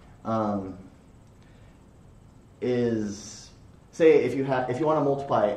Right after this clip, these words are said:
every cell in your frame by, if you want to take every cell in your frame to the power of two, you don't want to write a function that just does it to the power, just, uh, takes a number and puts it to the power of two. It's just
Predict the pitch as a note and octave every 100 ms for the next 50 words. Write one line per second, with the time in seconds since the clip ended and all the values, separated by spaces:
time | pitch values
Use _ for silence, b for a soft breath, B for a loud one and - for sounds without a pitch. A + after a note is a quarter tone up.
0 | A#2+ B2+ C3 C#3+ C#3 B2 - - A2+ A2+
1 | C3+ - A2+ A2 - G#2+ A2 C3 - -
2 | B B B B - - G#2 G2+ F#2 -
3 | - - A#2+ D#3+ C3+ G#2 - - D3 A#2+
4 | A#2+ B2+ C3 - B2 A#2 G2+ - A2+ G2+
5 | G2 - A2+ A2 G2 - - C#3 G#2 G#2
6 | - B B B B B2+ C3 C3+ A#2 A2+
7 | G#2+ G#2 - A2+ - G2+ - G#2+ G#2 A#2
8 | - - - - - - - - G#2+ G#2+
9 | A2 - G2+ G2+ G2 F#2 - A2+ A2+ -
10 | G#2+ G2 A#2+ A2 A2+ G#2+ G2+ F#2+ F#2 F#2
11 | - - - - - A#2+ - - G2+ G#2
12 | F#2 - - F2 - - B B B B
13 | A#2 A#2 B2 A2+ - - - -